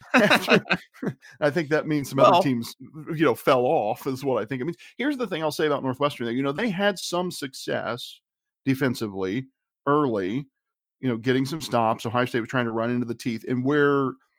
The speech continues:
Speaker 1: where the al-, I don't wanna say the algorithm, but where the data has trouble rationalizing what's actually happened on the field is when you, you look at the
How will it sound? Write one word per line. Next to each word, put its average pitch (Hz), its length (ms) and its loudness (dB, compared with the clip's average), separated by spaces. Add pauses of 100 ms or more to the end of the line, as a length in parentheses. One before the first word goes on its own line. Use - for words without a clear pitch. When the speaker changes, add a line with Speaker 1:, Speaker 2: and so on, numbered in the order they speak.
(340)
Speaker 1:
where 151 460 0
the 135 580 -2 (360)
al-, 143 400 -2
I - 60 -4
don't 110 100 -2
wanna 107 100 -4
say 107 140 -4
the 101 100 -2
algorithm, 101 480 -2
but 104 100 -4
where 131 160 2
the 117 120 -2
data 151 420 2
has 139 220 0
trouble 123 580 4 (600)
rationalizing 117 840 0
what's 113 160 0
actually 123 320 -2
happened 110 240 -4
on 98 60 -4
the 95 60 -8
field 113 300 -2
is 110 100 -6
when 120 140 -2
you, 110 180 -6 (300)
you 127 180 -4
look 123 140 -2
at 117 80 -10
the 98 100 -6